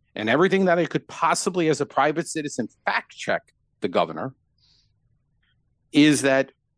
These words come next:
on March nineteenth, the first contact of the book publisher or agent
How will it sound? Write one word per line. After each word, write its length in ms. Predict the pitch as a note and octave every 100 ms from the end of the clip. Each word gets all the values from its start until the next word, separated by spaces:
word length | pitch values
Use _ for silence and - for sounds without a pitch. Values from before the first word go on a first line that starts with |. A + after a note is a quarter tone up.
| _ -
on 240 | C3 B2+
March 380 | B2 C#3+ F#3 -
nineteenth, 680 | E3+ E3 D#3+ _ C#3 G#2 - - _ _ _ _ _ _ _ - - _ _ -
the 100 | A2
first 440 | - - D#3+ F#3
contact 640 | - E3 C#3 - A2+ G#2
of 120 | G#2+ -
the 60 |
book 220 | F2+ A#2+ -
publisher 460 | F2+ E2+ - F2 - _ _ _ -
or 180 | G#2+ -
agent 440 | G2 D#2+ A#2 C3+